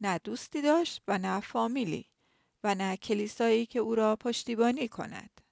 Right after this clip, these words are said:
نه آزادی، نه پول و نه کتاب مقدس و نه صدایی از سوی خدا.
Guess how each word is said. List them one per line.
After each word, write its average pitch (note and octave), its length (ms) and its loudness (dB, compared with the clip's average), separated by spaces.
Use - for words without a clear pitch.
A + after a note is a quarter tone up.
نه A3+ 180 4
آزادی، G3+ 800 2
نه G3+ 120 0
پول B3 480 -2
و G3+ 80 0
نه G3 200 -2
کتاب G3+ 420 0
مقدس F#3 920 -2
و A#3 100 2
نه F#4 180 0
صدایی C#4 480 2
از A#3 140 2
سوی B3 280 0
خدا. A3 540 0